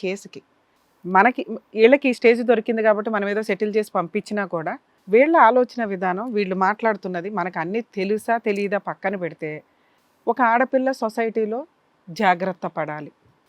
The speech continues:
ఆడపిల్ల కంటే మగపిల్లోడు డబల్ జాగ్రత్త పడాలి. ఎందుకంటే లా అండ్ ఆర్డరు ఇలాంటి దరిద్రమైన కేసుల్లో అబ్బాయిలకి against-గానే ఉంది.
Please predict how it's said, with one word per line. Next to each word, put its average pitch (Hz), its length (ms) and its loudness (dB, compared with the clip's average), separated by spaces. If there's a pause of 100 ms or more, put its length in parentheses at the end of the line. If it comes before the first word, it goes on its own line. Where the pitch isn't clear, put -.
(240)
ఆడపిల్ల 302 480 8
కంటే 302 300 -2
మగపిల్లోడు 262 640 2
డబల్ 226 520 4
జాగ్రత్త 196 440 2
పడాలి. 170 440 -2
ఎందుకంటే 226 640 0 (400)
లా 214 320 8 (120)
అండ్ 285 260 6
ఆర్డరు 233 520 8 (840)
ఇలాంటి 277 480 8
దరిద్రమైన 240 640 6
కేసుల్లో 202 760 0 (240)
అబ్బాయిలకి 233 600 6
against-గానే 196 1000 2
ఉంది. 170 540 -4